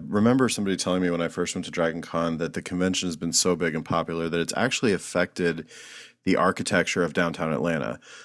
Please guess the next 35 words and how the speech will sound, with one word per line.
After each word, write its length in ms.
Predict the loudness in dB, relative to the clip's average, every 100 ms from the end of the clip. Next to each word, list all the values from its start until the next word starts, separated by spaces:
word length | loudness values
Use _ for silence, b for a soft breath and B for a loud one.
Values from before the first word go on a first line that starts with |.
| B -2
Like, 340 | -2 -2 _
there 360 | 2 4 2 0
are 40 |
skywalks 640 | -2 2 4 4 2 -2 -4
and 80 | 0
bridges 340 | 0 0 -4
that 120 | -4
have 120 | -4
been 180 | -4 -4
built 360 | 0 0 0 -4
in 160 | -6 -4
place 360 | -2 0 -2
to 80 | -6
connect 320 | -6 -4 -4
these 200 | -4 -6
properties 560 | -2 -2 -2 -2 -4 -4
and 80 | -4
hotels 480 | -4 0 0 0 -2
so 160 | -2 -2
that 320 | 0 -2 -4 _ -20 -6
they, 200 | -4 -4 -8
you 160 | -10
can, 320 | -4 0 0 0
I 40 |
mean, 140 | 0 4
you, 120 | 4
it's 240 | 4 2 4
theoretically 460 | 6 8 6 0
possible 380 | 0 2 2 -2
to 100 | 0
step 240 | 0 0
inside 300 | 0 0 2 2
one 140 | -2
hotel 540 | -2 -2 0 2 -2 B B B B B 2
and 320 | 2 2